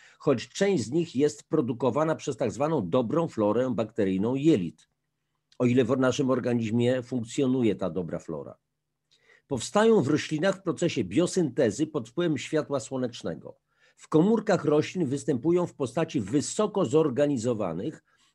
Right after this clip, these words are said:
i optymalnych do wykorzystania form, tak zwanych prowitamin. Są one łatwo przyswajalne dla człowieka, ponieważ ich wchłanianie jest ułatwione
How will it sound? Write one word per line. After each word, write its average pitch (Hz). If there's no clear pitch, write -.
i 180
optymalnych 180
do 147
wykorzystania 156
form, 113
tak 139
zwanych 165
prowitamin. 151
Są 175
one 175
łatwo 185
przyswajalne 165
dla 135
człowieka, 131
ponieważ 143
ich 120
wchłanianie 143
jest 151
ułatwione 120